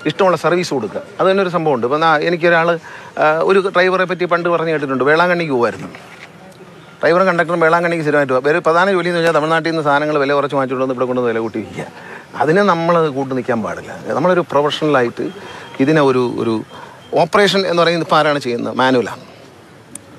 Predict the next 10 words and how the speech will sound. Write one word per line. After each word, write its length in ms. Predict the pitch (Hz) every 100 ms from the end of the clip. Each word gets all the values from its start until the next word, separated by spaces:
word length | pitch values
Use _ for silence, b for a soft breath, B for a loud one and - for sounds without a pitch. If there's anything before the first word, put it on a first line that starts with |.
| - - - - -
സംഘടനകൾ 380 | 131 135 135 135
അതിനകത്ത് 260 | 135 120 123
കൈകടത്തുന്നു, 460 | 131 131 139 139 151 127
ജീവനക്കാർ 380 | 127 127 127 127
അതിനകത്ത് 200 | 131 123 131
കൈകടക്കുന്നു, 460 | 135 131 147 151 165 139
ഡി 80 | 117
ടി 60 | 135
ഒമാർ 160 | 131 131
കൈകടത്തുന്നു, 520 | 135 135 131 147 151